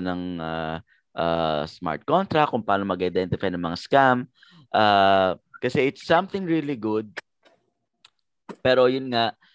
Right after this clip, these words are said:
maraming mga dangers. So let's educate people how to, in yung very, very, ah, simple way na, ah, maunawaan ng mga,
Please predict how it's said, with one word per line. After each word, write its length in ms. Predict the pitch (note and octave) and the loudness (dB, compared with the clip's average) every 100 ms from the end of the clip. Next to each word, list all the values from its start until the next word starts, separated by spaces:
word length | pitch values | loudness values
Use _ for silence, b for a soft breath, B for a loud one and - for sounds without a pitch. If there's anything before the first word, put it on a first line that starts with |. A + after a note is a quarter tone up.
| b _ | b _
maraming 480 | B2 A#2+ A#2+ A#2+ A#2+ | -2 2 2 0 -4
mga 560 | A#2 A2+ A2 A2 G#2 | -4 -2 -2 0 -2
dangers. 640 | G#2 A#2 A2 G2+ G2 G2+ - | -2 -4 -4 -4 -6 -8 -14
So 320 | - - G2 G2 | -6 0 0 2
let's 400 | G#2 G#2+ - _ _ _ | -2 -2 -8 _ _ _
educate 560 | A2+ A#2 A#2+ B2 A#2+ - | 0 0 0 0 0 -2
people 400 | B2 A2+ A2+ A2+ | -10 -4 -2 0
how 400 | G#2+ G#2+ A2+ A2 | 2 2 0 -2
to, 160 | - B2+ | -8 -8
in 160 | - A#2+ | -6 -2
yung 240 | A#2+ A2+ - G#2 G#2+ _ _ - | 0 0 -6 -18 -20 _ _ -20
very, 720 | - G#2 A#2+ A#2+ A#2 F#2 A#2 | -10 2 4 4 4 0 -2
very, 400 | G#2+ A#2 A#2 A2+ A2 | 2 2 2 2 4
ah, 240 | G#2+ G#2 b b _ | 4 2 b b _
simple 480 | - C3+ B2+ C3 B2+ | -12 -10 -8 -4 4
way 240 | A#2 A#2 | 6 6
na, 480 | A#2 G#2 G2+ G2+ F#2 - - | 4 0 -2 -2 -4 -8 -4
ah, 640 | G2+ F#2+ F#2 F#2 F#2 F2 - _ _ _ _ _ _ _ _ _ _ | 0 2 2 2 0 -4 -12 _ _ _ _ _ _ _ _ _ _
maunawaan 800 | A#2 A#2 A#2+ A#2 A2 A2 A2 A2 | 2 2 2 2 4 4 0 -4
ng 80 | |
mga, 260 | G#2 G#2 G2 | -8 -6 -6